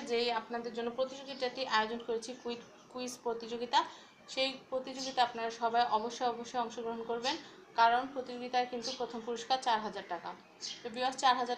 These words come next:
টাকা জিতে নেওয়ার জন্য যে কাজটা করতে হবে, প্রথমেই আমার কুইজ প্রতিযোগিতা, কুই-, কুইজের যে প্রতিযোগিতা, সেই প্রতিযোগিতার ভিডিওটিতে যেতে হবে, মনোযোগ দিয়ে শুনতে হবে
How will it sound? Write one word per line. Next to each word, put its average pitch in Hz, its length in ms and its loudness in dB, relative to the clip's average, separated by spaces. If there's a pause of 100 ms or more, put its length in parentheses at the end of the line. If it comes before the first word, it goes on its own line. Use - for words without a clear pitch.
টাকা 247 120 0 (100)
জিতে 240 220 -4
নেওয়ার 240 220 2
জন্য 233 120 -2 (100)
যে 226 140 0
কাজটা 233 300 -4
করতে 233 240 -2
হবে, 240 180 0 (760)
প্রথমেই 262 500 0 (1200)
আমার 233 160 2 (100)
কুইজ 269 240 -6
প্রতিযোগিতা, 269 400 -2 (440)
কুই-, 254 260 -6 (320)
কুইজের 262 380 -4
যে 262 140 -2
প্রতিযোগিতা, 262 560 -2
সেই 262 200 -2
প্রতিযোগিতার 233 680 -2 (100)
ভিডিওটিতে 226 460 -4 (100)
যেতে 233 240 -2
হবে, 240 200 0 (460)
মনোযোগ 254 300 0 (100)
দিয়ে 277 180 -2
শুনতে 254 280 -2
হবে 247 160 2